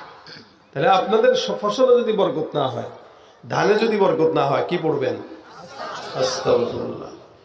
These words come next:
এই ছয়জন ব্যক্তি আসলো, <clears throat> একই আমল সবাইকে।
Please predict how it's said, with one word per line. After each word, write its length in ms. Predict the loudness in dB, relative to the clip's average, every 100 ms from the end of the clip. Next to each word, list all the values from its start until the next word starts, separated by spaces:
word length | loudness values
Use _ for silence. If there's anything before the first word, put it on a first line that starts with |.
| -20 _ _ _ _ _ _ 0
এই 280 | 0 -2
ছয়জন 540 | 0 4 4 4 4 4
ব্যক্তি 340 | 2 2 2
আসলো, 380 | 2 0 -2 0
<clears throat> 1600 | 2 4 6 6 2 -2 -10 -20 -20 -20 -20 _ _ _ _ _
একই 200 | -2 2
আমল 300 | 2 4 2 0 -4 -10 -14 -20 -20 -20 -20 -18
সবাইকে। 960 | -6 0 4 4 4 4 2 2 0